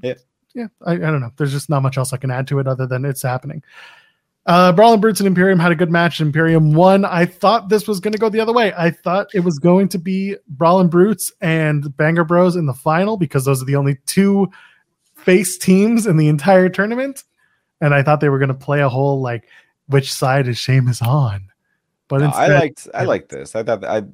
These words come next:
Speaker 1: I think it's, I think the underlings in Imperium needed a win here. Like,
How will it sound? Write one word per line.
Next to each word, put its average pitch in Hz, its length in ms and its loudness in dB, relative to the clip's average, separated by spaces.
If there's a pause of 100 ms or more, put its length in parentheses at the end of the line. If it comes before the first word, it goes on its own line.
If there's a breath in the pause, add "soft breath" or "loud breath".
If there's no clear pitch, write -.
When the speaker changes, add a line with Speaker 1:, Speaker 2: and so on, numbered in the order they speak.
(100)
Speaker 1:
I 113 120 -4
think 143 160 0
it's, 120 240 -6 (240)
I 139 120 2
think 180 360 -4 (300)
the 113 300 -2
underlings 131 680 -2
in 131 80 -2
Imperium 120 640 -4
needed 104 300 -4
a 90 60 -4
win 87 260 -8
here. 110 320 -4
Like, 95 440 -8